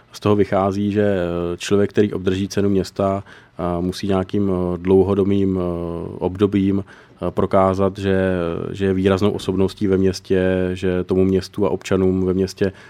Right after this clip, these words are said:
něco přine-, přinesl, nějaká přidaná hodnota. A shodou okolností paní doktorka Pešková je držitelkou ceny města. Těch lidí, eh, zajímavých a významných lidí v Mladé Boleslavi je, je celá řada. Já bych nechtěl na nikoho zapomenout, tak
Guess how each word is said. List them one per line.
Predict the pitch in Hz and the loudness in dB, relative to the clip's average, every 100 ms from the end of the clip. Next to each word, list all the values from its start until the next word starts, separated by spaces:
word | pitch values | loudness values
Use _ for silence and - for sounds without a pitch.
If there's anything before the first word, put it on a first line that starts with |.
| _ | _
něco | 98 104 | -4 -4
přine-, | - 95 98 - | -2 0 0 -2
přinesl, | - 98 98 - 95 95 | -2 -2 0 0 2 2
nějaká | 92 92 | 0 -2
přidaná | 92 101 95 98 92 | -6 -4 -2 -2 -2
hodnota. | 92 90 92 98 95 - - - - | -2 -2 0 0 0 -4 -18 -14 -4
A | 87 85 85 87 | -2 0 -2 -4
shodou | - 101 | -2 0
okolností | 95 101 98 - 98 | 2 2 0 -2 -4
paní | 92 95 95 | -2 -2 -2
doktorka | 92 - 101 98 | -4 -6 -8 -8
Pešková | 92 - - 95 90 90 | -8 -8 -4 0 2 2
je | 90 90 | 2 0
držitelkou | 90 92 95 95 92 95 92 - - _ | 0 -2 0 0 2 0 0 -8 -20 _
ceny | 101 98 | 2 4
města. | 95 95 - 95 98 | 4 0 -2 0 0
Těch | 95 92 | 0 -2
lidí, | 92 87 95 95 92 | -4 -2 0 0 0
eh, | 90 90 | 0 -2
zajímavých | 87 95 98 95 95 92 | 2 2 4 2 0 0
a | |
významných | 95 90 95 95 95 95 | -2 0 0 2 2 0
lidí | 90 92 92 | -4 -2 -4
v | |
Mladé | 98 90 92 | 0 0 2
Boleslavi | 92 90 98 95 | 2 0 -2 0
je, | 92 92 - - - | 0 -4 -16 -10 -6
je | |
celá | 92 95 95 92 | -2 0 2 2
řada. | 87 90 92 95 | 0 2 2 2
Já | 90 87 | 0 -2
bych | 92 | -2
nechtěl | 92 - 95 | -4 -2 0
na | |
nikoho | 90 101 | 0 0
zapomenout, | 92 - 95 92 92 | -2 -2 0 2 0
tak | - 90 | -2 -6